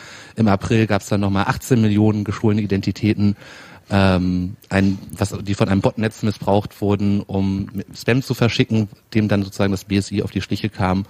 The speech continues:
Und, äh, getoppt wurde das dann diesen Monat nochmal mit eins Komma zwei Milliarden digitale Identitäten, die jemand aus vierhundertzwanzigtausend verschiedenen Websites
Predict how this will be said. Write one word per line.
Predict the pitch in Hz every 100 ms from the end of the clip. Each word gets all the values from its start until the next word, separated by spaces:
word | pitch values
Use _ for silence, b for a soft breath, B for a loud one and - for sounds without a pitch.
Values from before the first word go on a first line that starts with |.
| B B B 107 -
Und, | 127 120 113 107 -
äh, | 107 101
getoppt | 110 127 -
wurde | 110 107
das | 98
dann | 101
diesen | 98 107 101
Monat | 101 98 95
nochmal | 95 95
mit | 92 95
eins | 98 -
Komma | - 92 92
zwei | - 98 95 95
Milliarden | 95 95 95 85 104 110 98
digitale | 92 101 - 95 98 95 98 -
Identitäten, | 104 95 92 110 - 104 107
die | 95
jemand | 95 98 95 95
aus | - 90 - - - - B B B B B B -
vierhundertzwanzigtausend | - 113 101 101 95 104 95 98 - 92 95 -
verschiedenen | 95 95 92 87
Websites | - - 87 87 - -